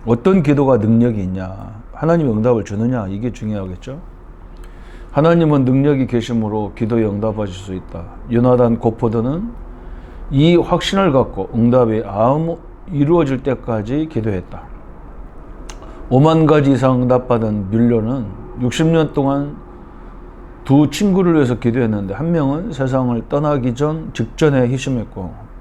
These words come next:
한 명은 그가 죽은 후에 희심했다.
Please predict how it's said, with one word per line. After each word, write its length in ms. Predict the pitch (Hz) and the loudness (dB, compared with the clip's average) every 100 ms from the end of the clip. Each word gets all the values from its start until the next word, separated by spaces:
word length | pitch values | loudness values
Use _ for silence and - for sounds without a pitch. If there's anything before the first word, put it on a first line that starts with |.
| - | -10
한 200 | 123 123 | 0 2
명은 480 | 117 110 127 180 - - | 2 2 -2 -4 -8 -4
그가 280 | 117 110 | 2 2
죽은 320 | - 135 170 139 | 2 2 4 4
후에 260 | 123 147 | 2 -2
희심했다. 540 | 131 131 131 107 - | -6 -4 -4 -6 -12